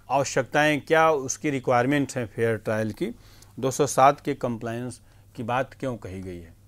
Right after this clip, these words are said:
तो वारंट मामले में विचारण के प्रारंभ के पूर्व आपराधिक न्यायालय के द्वारा यह सुनिश्चित किया जाना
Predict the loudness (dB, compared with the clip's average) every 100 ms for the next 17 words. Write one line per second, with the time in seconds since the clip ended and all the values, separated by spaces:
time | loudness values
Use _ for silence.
0 | -20 -20 -12 4 4 4 -10 -20 -20 -20
1 | -4 2 12 12 12 8 4 6 6 6
2 | 2 2 2 0 0 -2 6 8 8 4
3 | 0 0 0 4 4 6 4 0 -4 -2
4 | -2 2 2 0 -6 -16 -20 -20 -8 -6
5 | 0 2 2 0 -2 -2 0 0 -2 -2
6 | -4 0 2 2 2 0 0 -6 -6 -10
7 | -4 -2 -2 -4 -4